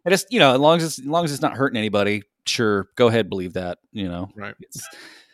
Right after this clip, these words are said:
Speaker 1: you know, it, it's just, it's, it's easier for me to believe that, you know, that all the plants, animals have evolved together, and there are numerous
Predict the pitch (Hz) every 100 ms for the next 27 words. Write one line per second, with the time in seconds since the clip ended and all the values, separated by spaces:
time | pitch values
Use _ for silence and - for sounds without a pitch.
0 | - - - - 131 151 - 165 143 135
1 | 139 135 - 165 165 151 147 - 120 123
2 | 127 117 - _ _ _ _ _ - 107
3 | 120 113 117 131 123 113 98 95 _ _
4 | _ _ 127 101 87 90 - - 101 -
5 | _ _ - _ _ _ _ 110 117 123
6 | 110 117 107 104 - _ _ - 120 117
7 | - 107 107 110 113 110 117 101 104 98
8 | 98 95 - 92 95 101 117 131 135 95
9 | 92 90 82 82 82 82 - 87 87 90
10 | 98 101 107 -